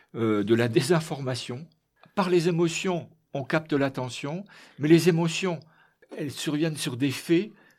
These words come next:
qui ne sont pas forcément vrais. Le sujet n'est pas la vérité, mais de créer l'émotion pour garder les gens, pour les maintenir en dépendance. Alors, d'où dans la population d'un pays, une crise de confiance, une défiance généralisée.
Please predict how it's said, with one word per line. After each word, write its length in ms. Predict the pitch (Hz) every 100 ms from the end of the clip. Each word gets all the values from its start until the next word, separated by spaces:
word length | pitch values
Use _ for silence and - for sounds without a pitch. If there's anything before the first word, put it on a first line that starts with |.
| _
qui 100 | -
ne 60 | 139
sont 120 | 165
pas 140 | 190
forcément 480 | 165 160 - 160 135
vrais. 320 | 120 104 98 - -
Le 120 | 117
sujet 320 | 131 165 156 170
n'est 140 | 139
pas 240 | 139 156 - -
la 80 | 123
vérité, 640 | 127 135 135 - 147 190 196 _ _ _ _
mais 100 | 123
de 100 | 127
créer 320 | 135 - 175 160
l'émotion 560 | 147 135 127 - 170
pour 220 | 165 139
garder 400 | 113 160 131 156
les 120 | 139 123
gens, 220 | 98 82 - _ _ _ _ _
pour 140 | - 110
les 100 | 117
maintenir 520 | 143 160 160 156 120
en 60 | 113
dépendance. 680 | 120 120 107 120 151 165 - _ - -
Alors, 300 | 123 131 - -
d'où 340 | 143 135 196 196
dans 140 | 170
la 100 | 160
population 720 | 170 160 165 156 156 175 143 - _ _ _ _ _ -
d'un 220 | 143 147
pays, 500 | 147 135 147 190 208 - -
une 120 | 156
crise 300 | 156 180 165
de 80 | 165
confiance, 580 | 160 143 123 156 165 160
une 140 | 139
défiance 500 | 135 131 147 143 131
généralisée. 640 | 123 120 110 104 90 90